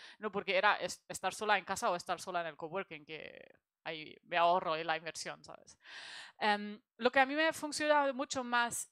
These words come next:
es planificar, ¿sabe? Porque aunque en este momento no parezca,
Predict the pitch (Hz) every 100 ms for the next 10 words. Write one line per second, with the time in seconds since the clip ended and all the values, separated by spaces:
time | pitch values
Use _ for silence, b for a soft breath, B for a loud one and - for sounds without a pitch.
0 | - 226 214 - - - _ _ - 240
1 | 254 277 302 - 262 254 247 294 349 349
2 | - 226 - - 214 233 - _ _ _
3 | _ _ _ 208 208 220 - 208 233 -
4 | 240 233 214 214 214 208 220 202 190